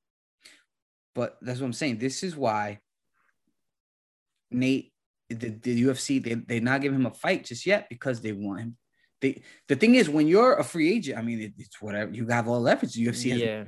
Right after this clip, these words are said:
Speaker 1: leverage right now. So, like, "Hey, Nate, what can we do? How can we fix this?" And Nate wants to fight in December. Let the man fight. Let him be a free agent. Let's see what's popping. Maybe he goes to Bellator. Maybe he, I don't know. I don't know what he does.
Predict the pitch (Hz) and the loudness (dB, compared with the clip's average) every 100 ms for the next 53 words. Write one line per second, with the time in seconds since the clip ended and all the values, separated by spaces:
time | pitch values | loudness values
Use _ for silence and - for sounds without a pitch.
0 | - 143 123 113 104 90 120 113 110 131 | -8 -6 -4 -4 -6 -8 -6 -4 -4 -2
1 | 160 160 196 113 117 127 135 147 220 208 | -4 -2 -4 -6 -8 -4 -2 -2 -2 -2
2 | 107 117 131 151 - 269 - 254 - _ | -4 -6 -4 -4 -2 -6 -4 -6 -6 _
3 | _ _ _ - 117 117 123 131 127 147 | _ _ _ -4 -2 0 0 0 0 -2
4 | 131 - 120 127 151 156 196 240 131 - | -4 -2 0 0 -2 -2 0 2 0 -8
5 | _ _ _ _ _ _ _ - 113 117 | _ _ _ _ _ _ _ -12 -8 -4
6 | 156 180 180 190 233 185 160 185 175 190 | -2 -2 0 2 2 2 2 0 -2 0
7 | 202 254 202 123 131 170 180 180 180 226 | 2 2 -2 -4 -6 -4 -4 -2 0 0
8 | 165 127 135 165 175 175 151 175 220 175 | 0 0 0 -2 -4 -4 -2 -2 -2 -2
9 | 127 135 135 156 156 139 196 214 175 - | -2 -2 -2 -2 -2 0 -2 -2 -4 -4
10 | 190 208 208 381 302 123 82 - | -2 0 0 2 0 0 -6 -14